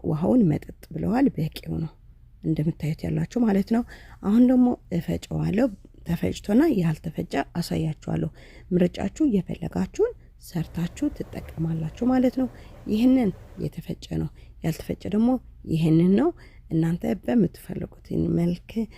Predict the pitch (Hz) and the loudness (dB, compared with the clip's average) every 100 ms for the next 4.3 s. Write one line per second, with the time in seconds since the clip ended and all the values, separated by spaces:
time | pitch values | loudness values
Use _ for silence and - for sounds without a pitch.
0 | - - 185 175 175 170 - 180 165 170 | -20 -12 -6 -4 -2 -4 -6 -8 -2 0
1 | 190 214 359 - 170 156 160 160 - 339 | 0 0 -2 -4 -2 0 -2 -4 -2 -4
2 | - - - - 170 175 - 254 180 - | -4 -20 -18 -4 -4 -4 -6 -6 -6 -10
3 | - - 247 311 190 - - 165 160 160 | -12 -6 0 2 2 0 -2 -6 -6 -4
4 | 160 - - | -4 -2 -4